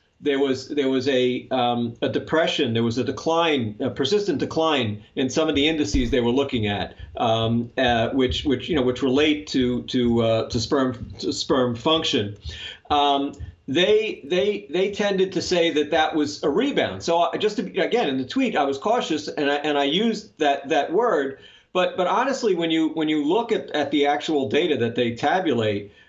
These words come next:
um, it looks like the values are still depressed at five months. And the only reason it doesn't re-,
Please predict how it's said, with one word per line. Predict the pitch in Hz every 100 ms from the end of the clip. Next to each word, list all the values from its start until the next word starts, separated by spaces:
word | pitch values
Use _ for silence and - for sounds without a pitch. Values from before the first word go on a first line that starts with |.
| _
um, | - 123 127 123 120 -
it | 143 139
looks | 190 214 240
like | 208 180 -
the | 151
values | 135 135 165 170 135 135
are |
still | 120 - 151 131
depressed | 135 - 196 240 233
at | 147
five | - 131 127 117
months. | 123 120 113 -
And | 139
the | 143
only | 202 208
reason | 180 190 185 151 135 - -
it | 139 147
doesn't | 175 156 147
re-, | 156 -